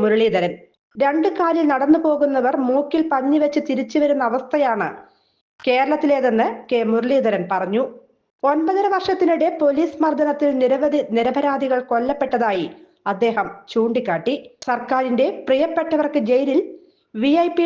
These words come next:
ട്രീറ്റ്മെന്റ് നൽകുന്നുണ്ടെന്നും എന്നാൽ നിരപരാധികൾക്ക്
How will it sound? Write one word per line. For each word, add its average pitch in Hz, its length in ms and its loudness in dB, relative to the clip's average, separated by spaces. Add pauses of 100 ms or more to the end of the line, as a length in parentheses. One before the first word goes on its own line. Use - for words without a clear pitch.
ട്രീറ്റ്മെന്റ് 285 580 0
നൽകുന്നുണ്ടെന്നും 254 680 2 (680)
എന്നാൽ 214 200 0 (240)
നിരപരാധികൾക്ക് 277 760 0